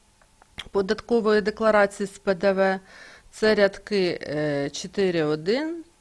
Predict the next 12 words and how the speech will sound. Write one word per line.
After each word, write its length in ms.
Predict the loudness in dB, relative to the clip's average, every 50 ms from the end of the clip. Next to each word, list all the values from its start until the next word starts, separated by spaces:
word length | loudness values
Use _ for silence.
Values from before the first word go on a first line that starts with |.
| _ -20
чотири 500 | -14 -12 -12 -8 -6 -4 -4 -2 -4 -4
два 400 | -4 -2 0 0 2 2 0 -2
або 260 | -2 -4 -4 -4 -6
чотири 520 | -8 -8 -10 -14 -10 -8 -6 -6 -4 -6 -6
три, 300 | -6 -4 -2 -2 -2 -2
в 20 |
залежності 840 | -4 -4 -4 -2 -2 -2 -2 -2 -4 -6 -8 -8 -10 -10 -10 -10 -8
від 160 | -8 -10 -14
ставки 640 | -12 -4 0 2 2 2 2 -2 -8 -10 -8 -8 -8 -10 -12 _ _ _ _ _
податку, 680 | -10 -10 -6 -2 0 0 0 0 -4 -8 -14 -12 -12 -12
то, 360 | -12 _ -8 -8 -6 -8 -8 -10 -14 _
тобто 540 | -14 -14 -14 -14 -12 -8 -6 -4 -4 -6